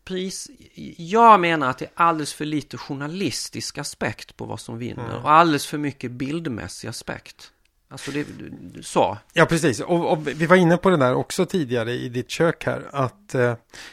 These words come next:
Speaker 2: eh, vi, eh, när vi pratar om och hyllar bilder ibland, <laughs> så är det inte för att vi säger, för det, för den bilden betydde oerhört mycket för läsarna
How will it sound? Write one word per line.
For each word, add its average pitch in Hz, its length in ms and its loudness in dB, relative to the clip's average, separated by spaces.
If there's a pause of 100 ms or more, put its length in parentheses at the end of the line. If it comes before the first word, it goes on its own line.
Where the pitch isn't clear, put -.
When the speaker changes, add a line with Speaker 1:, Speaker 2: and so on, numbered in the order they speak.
(180)
Speaker 2:
eh, 127 420 -2 (880)
vi, 147 400 0
eh, 139 160 4 (260)
när 151 120 2
vi 156 80 2
pratar 175 360 2
om 160 120 2
och 143 100 -2
hyllar 123 400 0
bilder 131 400 -2
ibland, 139 440 -8 (480)
<laughs> - 500 -20
så 135 400 -4
är 139 160 -2
det 147 100 -2
inte 143 460 -2
för 175 120 2
att - 180 0
vi 151 60 -2
säger, 120 520 -4 (420)
för - 120 -6
det, 139 220 4 (180)
för 156 100 -2
den 143 240 2
bilden 123 340 -2
betydde 127 380 -6
oerhört 123 480 -4
mycket 123 300 -6
för 135 100 -4
läsarna 135 560 -2